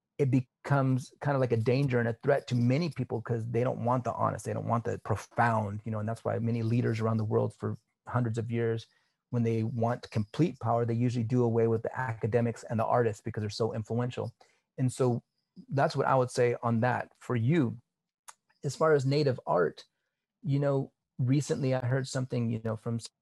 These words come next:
some people are just like, you know, "We're, we're so tired of the appropriation. We're so tired of people just stealing our ideas." And, I mean, I, you see it. I've seen it at New York Fashion Week,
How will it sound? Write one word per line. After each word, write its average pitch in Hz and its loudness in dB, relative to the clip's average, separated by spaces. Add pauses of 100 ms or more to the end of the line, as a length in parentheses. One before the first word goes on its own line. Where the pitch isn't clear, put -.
(100)
some 123 -4
people 131 -6
are 117 -4
just 120 -6
like, 117 -2
you 123 -4
know, 123 -2
"We're, 120 -4
we're 120 -2
so 131 -2
tired 123 2
of 113 -2
the 113 0
appropriation. 120 -4
We're 110 -6
so 120 -6
tired 120 -6
of 117 -8
people 120 -8
just 110 -8
stealing 120 -4
our 110 -4
ideas." 117 -4
And, 113 -6
I - -10
mean, 117 -4
I, - -6
you 113 -2
see 127 0
it. 123 -2 (420)
I've 117 0
seen 143 0
it 131 2
at 135 -2
New 127 4
York 127 2
Fashion 135 -2
Week, 156 -4